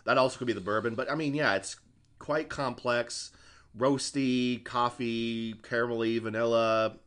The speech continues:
like, very light fruit, but that's, that's quite, uh, that's quite nice, and is definitely helping out, uh, helping us get through this. All right.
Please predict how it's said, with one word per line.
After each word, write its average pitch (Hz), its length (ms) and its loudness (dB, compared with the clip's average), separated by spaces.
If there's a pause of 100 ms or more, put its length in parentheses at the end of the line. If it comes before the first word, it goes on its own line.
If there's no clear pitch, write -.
(220)
like, 101 180 -4
very 120 380 -2
light 120 320 -2
fruit, 117 400 -4
but 98 160 -8
that's, - 380 -6
that's 143 240 -8
quite, 143 340 -4
uh, 131 160 0
that's 139 160 -6
quite 143 220 -2
nice, 127 280 -4
and 113 120 -8
is 110 200 -10 (600)
definitely 160 320 2
helping 143 320 2
out, 131 260 2
uh, 135 280 6 (220)
helping 147 280 -2
us 143 180 0
get - 160 -6
through 180 140 4
this. 107 240 0
All 139 100 2
right. 156 300 4